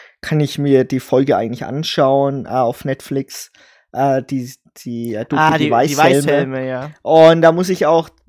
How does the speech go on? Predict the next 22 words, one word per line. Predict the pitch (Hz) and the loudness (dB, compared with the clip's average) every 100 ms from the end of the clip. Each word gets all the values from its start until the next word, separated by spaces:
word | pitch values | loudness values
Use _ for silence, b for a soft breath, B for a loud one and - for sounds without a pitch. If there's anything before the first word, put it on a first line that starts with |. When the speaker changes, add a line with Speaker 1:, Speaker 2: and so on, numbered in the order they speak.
| _ _ _ 127 | _ _ _ -20
Speaker 1:
schon | - 165 | -8 -4
mal | 160 | -2
vielleicht | 160 151 - | -2 -4 -4
auch | 143 - | -8 -8
Triggerwarnung | - 170 151 160 147 147 147 147 | -12 -12 -6 -4 -4 -6 -8 -14
sagen, | - 139 147 170 | -8 -8 -6 -10
das | 135 - | -12 -12
habe | 139 | -12
ich, | - | -12
glaub | 139 | -10
ich, | 139 | -10
auch | 135 | -10
in | 143 | -10
der | 131 | -12
Folge | - 135 131 127 | -10 -10 -10 -16
gesagt, | - 131 - | -14 -16 -12
aber, | - 139 135 b b b b b _ | -10 -8 -8 b b b b b _
also | 160 165 | -4 -2
die | 160 | -2
ist | 175 185 | -6 -6
nicht | 170 - | -6 -4
ohne, | 151 180 214 214 208 | -2 0 0 -2 -4